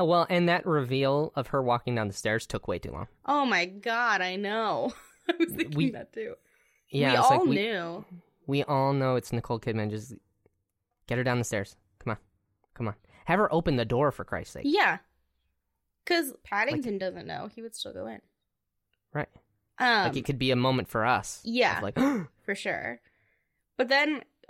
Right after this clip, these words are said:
Speaker 2: um, one of my favorite <laughs> tropes in movies happened, which is where the villain explains their entire plan and thought process to their victim,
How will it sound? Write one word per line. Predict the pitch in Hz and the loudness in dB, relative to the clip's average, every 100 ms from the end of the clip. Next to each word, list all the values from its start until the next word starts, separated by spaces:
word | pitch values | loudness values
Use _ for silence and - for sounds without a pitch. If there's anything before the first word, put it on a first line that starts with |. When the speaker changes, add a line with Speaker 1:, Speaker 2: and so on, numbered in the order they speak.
| - | -2
Speaker 2:
um, | 233 220 196 190 202 - | 2 4 2 0 -6 -10
one | 214 220 | -4 -2
of | |
my | 240 226 | -2 -4
favorite | - 226 226 214 220 214 - _ _ | -4 -2 -2 -2 -2 -2 -6 _ _
<laughs> | _ _ - | _ _ -6
tropes | - 233 214 | 0 0 -2
in | 220 226 | -6 -4
movies | 208 196 202 | -4 -6 -6
happened, | 208 175 - 185 175 196 _ _ _ _ _ | -4 -4 0 0 -2 -10 _ _ _ _ _
which | 214 226 | -4 -2
is | 214 | -4
where | 202 196 190 185 - _ _ | -2 0 0 -2 -6 _ _
the | 233 | -4
villain | 226 226 269 330 349 330 | -2 0 2 2 0 0
explains | 226 - - - 240 240 240 208 | -4 -6 -10 -6 -4 -2 -4 -4
their | 208 190 | -2 -2
entire | 190 - 202 196 240 240 | -4 -6 -2 0 0 -2
plan | - 226 202 202 208 | -4 -6 -4 -4 -4
and | 190 | -8
thought | - 170 180 - | -4 -2 -2 -4
process | 175 175 - 175 - | -6 -4 -6 -8 -6
to | 190 | -6
their | 165 160 | -4 -6
victim, | 160 - - - | -8 -10 -12 -12